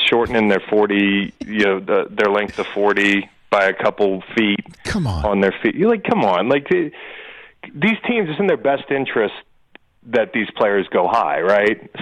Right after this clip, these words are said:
Speaker 1: So I, you know, I take everything with a grain of salt.
Speaker 2: And as somebody who, who rushed the passer as expertly as you did and was drafted as high as you were, Chris Long,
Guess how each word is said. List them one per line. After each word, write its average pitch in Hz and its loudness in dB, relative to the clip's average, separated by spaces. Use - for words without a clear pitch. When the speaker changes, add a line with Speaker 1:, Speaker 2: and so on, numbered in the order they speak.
Speaker 1:
So 107 4
I, 139 0
you 147 2
know, 131 4
I 117 2
take 147 0
everything 120 2
with 98 4
a 92 2
grain 92 2
of 87 -2
salt. 87 2
Speaker 2:
And 135 0
as 127 0
somebody 147 0
who, 104 0
who 107 -2
rushed 110 -2
the 107 -4
passer 90 0
as 87 -2
expertly 95 -2
as 82 -2
you 87 -2
did 92 -2
and 90 -2
was 85 -4
drafted 87 -4
as 82 -2
high 98 -2
as 76 -4
you 85 -2
were, 76 -2
Chris - -6
Long, 76 -2